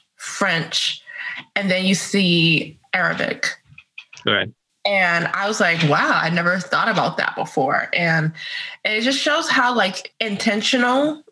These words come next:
Speaker 1: Minnesota is trying to be as far as diversity and inclusion. They still have some things they gotta work on, but it, it's a good start.
Speaker 2: Twin City metro area is pretty open and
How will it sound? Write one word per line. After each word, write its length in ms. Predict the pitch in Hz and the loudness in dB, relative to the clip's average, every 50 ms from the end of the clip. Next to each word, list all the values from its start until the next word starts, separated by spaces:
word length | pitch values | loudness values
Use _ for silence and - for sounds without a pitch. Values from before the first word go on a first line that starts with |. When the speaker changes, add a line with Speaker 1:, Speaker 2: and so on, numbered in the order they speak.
| _ _ - | _ _ 0
Speaker 1:
Minnesota 600 | 196 190 196 208 202 - 202 190 185 185 - - - - _ _ _ | 0 2 2 0 0 0 0 2 2 2 2 0 -4 -10 _ _ _
is 260 | 196 190 185 185 - | -4 -4 -2 -4 -4
trying 500 | - - - - 196 185 180 180 185 190 | -2 -2 0 2 2 2 2 2 2 0
to 120 | - - 180 | 0 0 -2
be 640 | 170 - 165 170 170 165 160 160 160 156 156 - _ _ _ _ _ | 2 4 4 4 6 6 4 4 2 0 -2 -8 _ _ _ _ _
as 160 | - 175 170 | -6 -6 -4
far 140 | - - 180 | -2 -2 0
as 100 | 165 165 | 0 0
diversity 540 | 160 156 156 151 151 156 156 - 180 165 160 | 0 0 0 2 2 2 2 2 2 2 4
and 100 | 156 151 | 4 4
inclusion. 600 | 147 151 - - 165 156 156 - 165 190 220 233 - - - - - - - - _ - | 2 2 2 2 4 4 4 2 0 -2 -4 -6 -10 -16 -16 -16 -16 -16 -20 -20 _ -4
They 120 | - 220 | -4 -2
still 180 | 247 254 311 277 | 0 0 2 2
have 140 | 262 240 | 2 2
some 100 | 233 226 | 0 0
things 200 | 214 240 226 214 | 0 0 0 0
they 80 | 202 190 | 0 0
gotta 360 | 175 185 175 165 160 151 165 | 0 2 2 2 2 2 2
work 260 | 190 185 175 180 - | 2 2 2 2 0
on, 200 | 175 156 151 156 | 0 2 2 2
but 180 | 165 170 160 143 | 2 2 2 4
it, 300 | - 170 - - - - _ _ _ _ _ | 2 2 0 -4 -8 -16 _ _ _ _ _
it's 180 | 208 220 214 | -8 -2 -2
a 60 | 247 233 | 0 0
good 180 | 214 196 185 | 0 -2 -2
start. 420 | - - - - - - 55 - - - - _ _ _ _ _ _ _ _ _ _ _ _ | -4 -6 -4 -2 -2 0 -2 -2 -4 -6 -18 _ _ _ _ _ _ _ _ _ _ _ _
Speaker 2:
Twin 140 | _ 170 165 | _ 2 2
City 200 | 151 - 147 131 | 2 0 0 2
metro 560 | 127 139 147 151 - - 156 139 127 123 120 - _ _ _ _ _ _ _ _ _ | 2 2 0 0 2 4 4 4 4 2 0 -2 _ _ _ _ _ _ _ _ _
area 340 | 147 151 147 147 139 127 127 | 2 4 4 4 4 4 4
is 180 | 131 135 131 - | 2 2 0 -2
pretty 360 | - - 220 214 190 151 - | 2 4 4 6 6 4 4
open 400 | - 131 147 165 160 - 151 139 | 4 4 4 4 4 2 2 4
and 240 | 127 120 120 - - | 2 2 2 0 -4